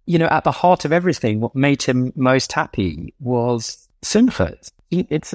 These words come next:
it's not by happenstance that that's what he ultimately chose to cater, weddings, bar mitzvahs,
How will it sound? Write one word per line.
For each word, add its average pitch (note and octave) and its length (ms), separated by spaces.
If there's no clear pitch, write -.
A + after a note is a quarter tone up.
it's - 160
not F3 200
by D#3 160
happenstance B2 720
that A2 160
that's - 280
what A2+ 120
he A#2+ 240
ultimately B2 540
chose B2+ 280
to A#2+ 80
cater, C#3+ 400
weddings, A2+ 460
bar A#2+ 140
mitzvahs, A2+ 580